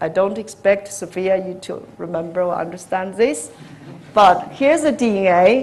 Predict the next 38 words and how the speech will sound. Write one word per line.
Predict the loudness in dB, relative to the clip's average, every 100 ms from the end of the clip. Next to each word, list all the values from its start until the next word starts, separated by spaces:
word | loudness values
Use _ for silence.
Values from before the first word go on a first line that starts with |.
| -4 -16
It's | -16
been | -4 -2 0
broken | 4 6 6 2 0
in | 0
the | -2
middle. | -4 -2 2 4 2 -6 -18 -20 -20 -20 -20 -2
And | 4 4 2 -4 -12 -18 0
it | 4 4
needs | 4 4 4 0 -10 -12 -20 -20
this | -2 0 2 2
protein | 6 6 4 -4
shown | 0 2 2
in, | 0 -4 -4 -8 -12 -8
here | 0 2
in | 2 -2 -4
this | -2 -2 -2
green | 4 6 6 0 2
blob. | 6 6 2 -8 -20 -20 -20 _ -20 0
And | 4 4 0 -8 -18 -20 _ -8
it | -2
needs | 2 2 2 2
it | 2 2 -8 -6
for | -4
a |
number | 2 2 4
of | 4 6
ways. | 2 2 -2 -6
Eventually, | -6 -2 2 2 0 -2 -2 -4
the | -4
D | -6 -6 -4
N |
A | -2
is | -4
being | -6 -6 -6
patched | -6 -8 -8 -4
up, | -2 -2 -6 -16 -20 -20 -12
being | -10 -10
fixed. | -6 -6 -6 -12